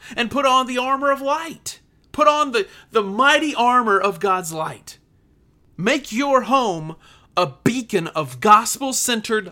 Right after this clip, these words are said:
light for your community. "Well, Caleb, I, I might get made fun of. I, I might,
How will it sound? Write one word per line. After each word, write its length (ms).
light 540
for 500
your 460
community. 680
"Well, 160
Caleb, 340
I, 140
I 100
might 200
get 140
made 200
fun 200
of. 260
I, 260
I 20
might, 320